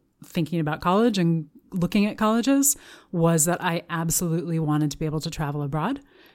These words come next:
And so I wanted to make sure, I don't know that there are schools where you can't, but I think I just kind of wanted to be aware of, like, okay, I have a lot of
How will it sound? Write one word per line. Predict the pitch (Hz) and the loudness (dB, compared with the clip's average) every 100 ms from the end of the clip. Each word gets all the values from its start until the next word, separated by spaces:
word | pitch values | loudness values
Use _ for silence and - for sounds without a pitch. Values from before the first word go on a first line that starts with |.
| - | -4
And | 185 | -2
so | 165 | 0
I | 156 | 0
wanted | 151 147 143 143 - | 0 0 0 -2 0
to | 156 | 0
make | 147 147 139 | 2 0 -2
sure, | - - 147 139 139 143 - _ _ _ _ _ _ _ - | -4 -4 0 0 0 -2 -8 _ _ _ _ _ _ _ -6
I | 233 | -2
don't | 302 254 | 2 4
know | 208 | 2
that | 196 | 2
there | 196 | 2
are | 175 - | 0 0
schools | 180 | 0
where | 170 | 2
you | |
can't, | 214 214 | 2 4
but | 240 | 6
I | |
think | 294 269 | 6 6
I | |
just | 240 220 | 4 2
kind | 220 | 0
of | 190 | 2
wanted | 185 185 | 2 2
to | 170 | 0
be | 175 | 0
aware | 170 165 | 2 2
of, | 156 | 0
like, | 160 - | -2 0
okay, | 247 202 185 | 0 2 2
I | 165 | 0
have | 151 185 | 0 2
a | 185 | 2
lot | 175 170 | 2 2
of | 170 | 0